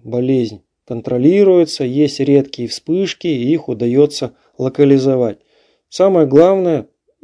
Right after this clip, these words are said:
информация из сегодняшнего разговора, если у человека температура и сыпь на коже, это обязательный повод для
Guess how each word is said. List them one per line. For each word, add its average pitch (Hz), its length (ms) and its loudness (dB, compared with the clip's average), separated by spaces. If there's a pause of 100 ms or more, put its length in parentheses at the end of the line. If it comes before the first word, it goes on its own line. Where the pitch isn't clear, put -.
(120)
информация 147 880 -2
из - 240 -8
сегодняшнего 131 640 -2
разговора, 139 500 2
если 147 220 2
у 139 40 -2
человека 139 480 0
температура 156 840 2
и 117 80 -6
сыпь 208 320 -6
на 170 100 -2
коже, 131 380 -4
это 156 300 -4
обязательный 135 600 -2
повод 160 380 0
для 131 300 0